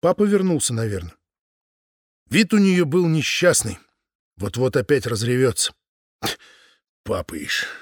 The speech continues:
вспомнила". "Индюк тоже думал", — сказал Валера. "Сиди давай, и не это мне тут. И руки на стол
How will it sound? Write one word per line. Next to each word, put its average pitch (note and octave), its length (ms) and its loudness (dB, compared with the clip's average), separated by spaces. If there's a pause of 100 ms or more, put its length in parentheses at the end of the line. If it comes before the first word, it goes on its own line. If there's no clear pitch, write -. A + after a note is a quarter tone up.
(200)
вспомнила". G2 840 -6 (1800)
"Индюк D#3+ 380 4
тоже G#3+ 260 6
думал", — D3 420 0 (100)
сказал B2+ 360 0
Валера. A#2+ 380 -2 (920)
"Сиди G#3+ 340 4
давай, F3 340 6
и D3+ 360 -2
не E3+ 180 6
это G#3+ 220 6
мне D3+ 140 2
тут. - 300 -2 (1120)
И - 60 0
руки B3 260 8
на G#3 140 6
стол D#3+ 400 4